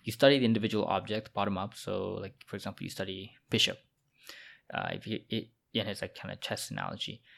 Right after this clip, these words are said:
and you just kind of try to understand, um, first of all, what the role of a bishop is, and then you use it in relation to a structure. Like, if you have a whole pawn structure, um,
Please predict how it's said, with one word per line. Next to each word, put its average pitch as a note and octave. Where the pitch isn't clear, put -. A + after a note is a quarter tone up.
and G#2
you A#2
just A2+
kind B2
of A#2
try A#2+
to F#2
understand, G#2
um, F2
first -
of G#2+
all, G2
what A2+
the G#2
role F#2+
of F#2
a F2
bishop A2+
is, A2+
and A2
then A#2
you G2+
use G2
it -
in G#2
relation A2
to A2
a -
structure. -
Like, F2+
if G#2
you G2+
have G2
a F#2+
whole G2
pawn A#2
structure, -
um, F#2